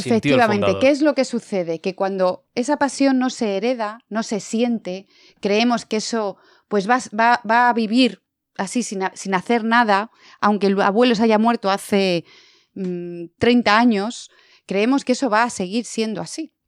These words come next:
Speaker 2: Y eso no es así.
Speaker 1: Eh, estoy pensando una, una, una maldad de estas de las mías, y creo, Eva, que, que tú lo has vivido, yo lo he vivido, Espi lo ha vivido. Hay hijos de fundadores de empresas que lo que heredan,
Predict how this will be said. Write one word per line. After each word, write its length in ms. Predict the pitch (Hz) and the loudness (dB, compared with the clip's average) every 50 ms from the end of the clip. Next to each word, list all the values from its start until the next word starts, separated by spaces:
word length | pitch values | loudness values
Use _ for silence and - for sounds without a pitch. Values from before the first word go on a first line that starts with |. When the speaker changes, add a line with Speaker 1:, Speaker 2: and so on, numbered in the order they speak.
| _ _ _ _ _ _ _ _ | _ _ _ _ _ _ _ _
Speaker 2:
Y 180 | 208 196 190 | -8 -4 -2
eso 400 | 180 196 220 - - - 190 170 | -2 -2 -2 -4 -6 -8 -8 -8
no 360 | 156 160 165 175 175 170 170 165 | -6 -6 -4 -4 -2 -2 -2 -4
es 260 | 165 175 165 - - | -4 -4 -6 -10 -12
así. 340 | 151 139 - - 123 120 - - - - - - - - _ _ _ | -16 -16 -14 -14 -14 -14 -16 -20 -20 -20 -20 -20 -20 -20 _ _ _
Speaker 1:
Eh, 280 | - 113 110 104 107 - - | -12 -12 -10 -10 -12 -14 -14
estoy 220 | 110 - - 127 131 | -14 -12 -10 -10 -8
pensando 220 | 156 165 175 180 | -8 -6 -6 -6
una, 140 | 165 160 147 | -6 -6 -6
una, 200 | - 123 135 131 131 | -6 -6 -6 -6 -6
una 180 | 127 131 127 | -8 -8 -6
maldad 360 | 120 113 101 98 101 101 98 - | -6 -6 -6 -6 -6 -6 -6 -8
de 100 | 117 104 | -10 -12
estas 240 | - - 107 95 - | -10 -10 -10 -10 -8
de 100 | - 98 | -8 -6
las 140 | 101 107 104 | -6 -6 -4
mías, 320 | 101 101 101 107 107 - - | -4 -4 -4 -4 -4 -6 -8
y 60 | - 135 | -10 -8
creo, 260 | - 120 127 127 123 | -4 -2 0 0 2
Eva, 220 | 120 120 120 110 | 2 0 -2 -2
que, 140 | - 104 95 | -4 -6 -12
que 220 | - - - - | -12 -12 -12 -12
tú 140 | - - 139 | -8 -4 -2
lo 60 | 143 123 | -2 -2
has 60 | 101 | -2
vivido, 240 | 104 110 117 113 104 | -2 -4 -2 -4 -2
yo 160 | 98 117 147 | -2 -2 -2
lo 80 | 147 120 | -2 -2
he 20 | |
vivido, 500 | 104 98 95 101 107 104 113 135 - _ _ _ - | -4 -6 -6 -6 -8 -8 -8 -10 -14 _ _ _ -10
Espi 260 | 127 135 135 - 107 | -8 -8 -8 -8 -8
lo 80 | 95 95 | -8 -8
ha 40 | 92 | -8
vivido. 380 | 95 92 95 98 107 120 - _ _ _ _ _ _ _ _ _ _ _ _ _ _ _ - - | -8 -8 -8 -8 -8 -10 -12 _ _ _ _ _ _ _ _ _ _ _ _ _ _ _ -6 -2
Hay 400 | 117 127 160 190 202 196 - _ _ _ _ _ | 0 2 2 2 0 -2 -8 _ _ _ _ _
hijos 400 | - 196 185 - - 127 117 104 | -6 -6 -6 -4 -4 -6 -4 -4
de 100 | 107 101 | -6 -8
fundadores 560 | - - 107 98 95 95 101 127 151 165 143 123 | -8 -8 -10 -8 -6 -6 -4 -4 -4 -6 -6 -6
de 60 | 120 | -8
empresas 720 | 113 104 - 139 151 143 - - 101 104 - - - - _ _ _ _ _ _ | -10 -8 -8 -8 -8 -8 -8 -10 -12 -12 -14 -16 -20 -20 _ _ _ _ _ _
que 160 | - - 120 113 | -4 -2 -2 0
lo 160 | 107 107 - | -2 -4 -4
que 140 | - 107 104 | -4 -2 0
heredan, 500 | 120 165 170 107 104 98 98 104 120 | 0 0 0 -2 -4 -6 -6 -8 -12